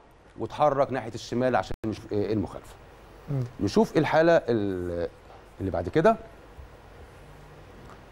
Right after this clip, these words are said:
Speaker 1: نروح، آه، حاله بردك من الحالات المهمه، ونشوف هنا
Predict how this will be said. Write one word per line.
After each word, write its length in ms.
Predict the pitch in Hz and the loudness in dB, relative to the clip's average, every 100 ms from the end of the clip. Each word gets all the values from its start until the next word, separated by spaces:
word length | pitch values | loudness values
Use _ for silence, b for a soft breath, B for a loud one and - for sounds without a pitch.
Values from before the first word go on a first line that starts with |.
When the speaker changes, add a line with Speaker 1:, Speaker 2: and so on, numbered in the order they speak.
| - - | -14 0
Speaker 1:
نروح، 300 | 107 175 151 | 4 4 4
آه، 240 | 160 156 - | 6 6 4
حاله 260 | 180 220 | 2 4
بردك 300 | 214 220 196 | 6 4 2
من 40 | 175 | 0
الحالات 260 | 139 190 | 2 2
المهمه، 460 | 175 151 175 208 233 - - - - - - - - | 4 2 4 4 2 -4 -20 -20 -20 -20 -20 -20 -2
ونشوف 380 | 120 117 190 160 | -2 0 0 2
هنا 220 | 185 208 | 4 2